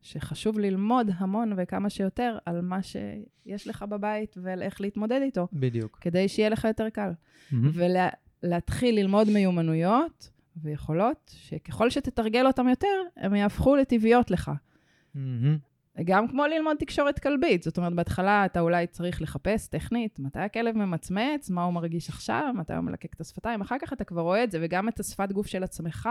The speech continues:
Speaker 1: אתה לאט לאט משנה, בשביל פחות להלחיץ.
Speaker 2: זהו, אז אני בטוח שכל העניין של שפת גוף, בגלל שאת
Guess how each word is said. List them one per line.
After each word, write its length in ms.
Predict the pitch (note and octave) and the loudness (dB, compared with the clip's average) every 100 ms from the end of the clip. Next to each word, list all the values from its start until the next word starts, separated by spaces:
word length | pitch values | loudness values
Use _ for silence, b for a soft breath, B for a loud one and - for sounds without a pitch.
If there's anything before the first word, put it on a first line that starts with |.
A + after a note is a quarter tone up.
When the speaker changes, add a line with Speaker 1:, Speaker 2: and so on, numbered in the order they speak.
| G3+ | -4
Speaker 1:
אתה 160 | C#3+ | -4
לאט 260 | G2+ F#2 - | -8 -10 -10
לאט 180 | E3+ - | -12 -10
משנה, 380 | E3+ - E3 E3 - _ _ _ _ _ _ _ _ _ _ - | -10 -8 -6 -6 -8 _ _ _ _ _ _ _ _ _ _ -6
בשביל 280 | D#3+ - F3+ E3 | -4 0 0 2
פחות 320 | E3 D#3+ D#3 | 0 0 0
להלחיץ. 520 | D#3 D3 - C#3+ - | -2 -4 -6 -8 -4
Speaker 2:
זהו, 180 | E3 E3+ | 6 8
אז 100 | C#3 | 8
אני 120 | C#3 | 4
בטוח 400 | C3+ C#3+ F#3 F#3 | 2 4 8 8
שכל 320 | - F3 - E3 | 8 2 6 6
העניין 300 | E3 D#3+ D#3 | 8 6 4
של 140 | D#3+ | 0
שפת 320 | - - C3+ | -2 -2 -2
גוף, 360 | A#2 D3 E3+ E3 | 4 10 10 10
בגלל 320 | C#3 B2+ B2+ | 4 2 0
שאת 460 | B2 B2+ A#2 - | 0 -4 -6 -10